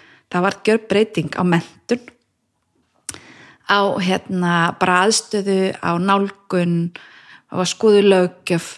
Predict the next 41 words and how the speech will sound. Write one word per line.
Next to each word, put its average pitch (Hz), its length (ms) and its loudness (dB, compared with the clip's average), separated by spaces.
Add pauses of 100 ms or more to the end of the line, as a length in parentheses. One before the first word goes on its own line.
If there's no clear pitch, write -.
þú - 80 -10
veist, - 80 -6
það 196 80 2
var 196 80 -2
bara 196 140 -6
farið 214 420 2
í 214 60 0
að 202 100 -6
tína 202 260 -2
upp - 120 -6
öll 190 100 -6
þessi 175 180 -6
atriði 175 260 -10
og 180 80 -14
þetta 190 220 -4
var 180 120 -4
svona 180 180 -4
þverfaglegt 175 1120 -2
samstarf. - 420 -8 (680)
Og 185 100 -10
það 214 460 0
er 233 80 0
nálgunin. 202 420 0
Nálgunin 226 480 0
í 208 80 -2
dag 214 240 -2
er 214 160 0
ekki - 160 -10
bara 196 140 -2
lögreglan 196 420 0
sé 190 140 -6
að 190 100 -6
vinna 202 240 -4
ein. 165 140 -4 (420)
Þegar 196 140 2
við 202 80 2
erum 214 160 0
að 202 80 -2
vinna 208 300 0 (840)
að 208 280 -4 (280)
umbótum, 196 560 -2